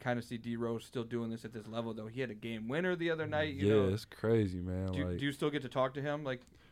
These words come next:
Speaker 2: I don't talk to him much, man. But, uh, if I see him around, s-, we chop it up. Like, we play, if we play the Pistons, or last year I played the Minnesota Timberwolves, we chop it up. But other than that, man, it's, it's, it's,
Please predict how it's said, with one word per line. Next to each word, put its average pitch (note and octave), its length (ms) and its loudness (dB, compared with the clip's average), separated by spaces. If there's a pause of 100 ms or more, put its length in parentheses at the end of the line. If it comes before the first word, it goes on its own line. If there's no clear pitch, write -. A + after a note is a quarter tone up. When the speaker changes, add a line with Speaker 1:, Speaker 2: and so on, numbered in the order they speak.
(140)
Speaker 2:
I - 40 2
don't B2+ 200 8
talk A2 240 6
to F#2+ 160 0
him F2+ 140 2
much, F2+ 300 0
man. F2 320 0
But, E2+ 200 -2
uh, E2+ 300 0
if - 100 -8
I F#2+ 60 0
see F2+ 180 -4
him E2+ 120 0
around, E2+ 480 0 (120)
s-, - 160 -18
we F2+ 80 -6 (160)
chop E2+ 220 0
it E2+ 180 0
up. E2 80 -2
Like, E2+ 140 0
we E2+ 120 -4
play, F2 260 -2
if E2+ 120 -4
we F2+ 60 -6
play E2+ 200 -2
the E2 80 0
Pistons, E2+ 460 -2
or E2 240 -4 (300)
last E2+ 300 2
year E2+ 100 0
I - 20 0
played E2+ 260 -2
the E2 40 -6
Minnesota E2 440 -2
Timberwolves, D#2+ 580 -4
we F2 80 -4
chop D#2 280 -2
it D#2 80 -2
up. D#2+ 200 -2 (600)
But G#2 120 6
other G2+ 140 6
than F2 120 2
that, F#2 220 6
man, E2+ 260 2
it's, F#2 280 0 (200)
it's, F#2+ 140 -8 (100)
it's, - 260 -6